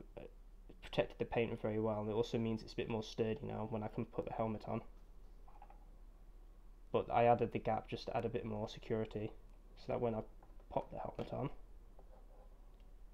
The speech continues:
doesn't really take much more effort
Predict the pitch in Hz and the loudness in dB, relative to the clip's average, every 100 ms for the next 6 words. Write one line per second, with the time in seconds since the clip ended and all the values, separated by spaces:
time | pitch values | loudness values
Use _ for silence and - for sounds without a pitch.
0 | - - - - - - 135 123 117 113 | -14 -14 -14 -14 -14 -2 0 2 0 2
1 | 117 123 120 104 104 - - - - - | 6 6 6 4 -2 -8 -14 -16 -16 -16
2 | - - - - - - 120 117 - - | -16 -16 -16 -14 -8 -2 0 0 -2 0
3 | 110 107 113 - 107 | 0 2 0 0 -4